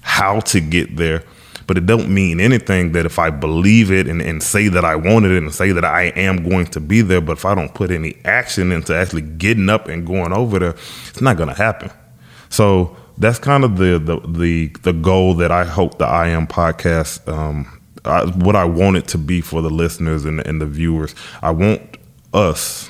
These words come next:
to establish – what these I am things are, these I am statements in our life. I want us to have a foundation, a true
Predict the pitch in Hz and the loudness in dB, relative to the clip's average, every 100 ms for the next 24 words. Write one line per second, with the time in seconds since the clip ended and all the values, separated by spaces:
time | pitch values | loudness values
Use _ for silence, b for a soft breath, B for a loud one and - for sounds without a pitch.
0 | - - 87 82 - 92 90 82 82 80 | -6 0 2 0 0 0 0 0 -2 -2
1 | - - B B - 90 101 92 - 87 | -6 -14 B B -4 0 2 2 0 0
2 | 90 87 85 80 85 85 82 82 76 78 | 0 0 0 -2 -4 -2 -2 -2 0 0
3 | 80 82 - 87 85 82 - 82 82 78 | 0 -2 -2 0 0 -2 -4 -4 -2 -4
4 | 69 - 80 80 76 80 80 73 78 87 | -6 -8 -4 -2 -2 0 0 -2 -4 -4
5 | - - B B B 87 - 85 76 85 | -4 -10 B B B -4 -4 -6 -2 0
6 | 82 - 80 78 - 80 76 78 92 - | 0 -2 -4 -4 -2 -2 -2 0 0 0
7 | 82 76 76 73 - 95 95 87 | -2 -2 -4 -4 -2 2 2 2